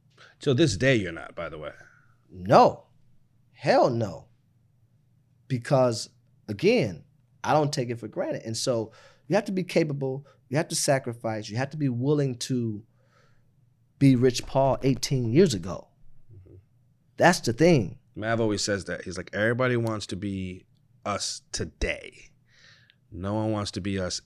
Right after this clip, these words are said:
Speaker 1: eighteen years ago and go through the mistakes, eighteen years worth
Speaker 2: Yeah.
Speaker 1: of mistakes
Speaker 2: And not knowing
Speaker 1: and sacrifices."
Speaker 2: and sacrificing. And Mav was making forty-eight thousand dollars a year.
Speaker 1: You guys were roommates at one point, like
Speaker 2: Yeah, Mav and I were roommates.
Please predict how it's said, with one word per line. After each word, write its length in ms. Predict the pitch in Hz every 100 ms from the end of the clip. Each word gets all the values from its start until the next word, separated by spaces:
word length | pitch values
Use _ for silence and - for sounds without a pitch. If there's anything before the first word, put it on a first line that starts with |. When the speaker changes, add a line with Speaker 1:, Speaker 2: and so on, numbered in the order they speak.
| -
Speaker 1:
eighteen 380 | 104 95 110 101
years 240 | 98 92
ago 180 | 92 92
and 100 | 90
go 120 | 95
through 120 | 90
the 60 | 87
mistakes, 640 | 85 - - 101 98 - -
eighteen 460 | 92 98 - 110 95
years 320 | 90 98 90
worth 200 | 90 98
Speaker 2:
Yeah. 60 | 135
Speaker 1:
of 60 | 87
mistakes 540 | 85 - 104 98 107
Speaker 2:
And 100 | 110
not 200 | 120 120
knowing 560 | 110 120 143 160 160 160
Speaker 1:
and 100 | 151
sacrifices." 680 | - 98 98 - 76 - -
Speaker 2:
and 60 | 98
sacrificing. 1120 | - 147 156 156 147 147 147 143 143 143 131 _ _ _ _ _ _ _ -
And 420 | 107 104 95 92 _ _ _ _ _ _ _
Mav 160 | 156 208
was 140 | 214
making 240 | 190 175 139
forty-eight 480 | 180 185 185 180 180
thousand 280 | 185 185
dollars 260 | 185 185 175
a 80 | 160
year. 400 | 196 311 - - _ _ _
Speaker 1:
You 60 | -
guys 100 | 131
were 60 | 101
roommates 480 | 104 147 110 80 95
at 80 | 85
one 140 | 90
point, 280 | - 87 -
like 320 | 76 73 - -
Speaker 2:
Yeah, 340 | 214 208 147 110
Mav 280 | 156 220 190
and 80 |
I 60 | 165
were 120 | 151
roommates. 760 | 147 196 208 160 107 - -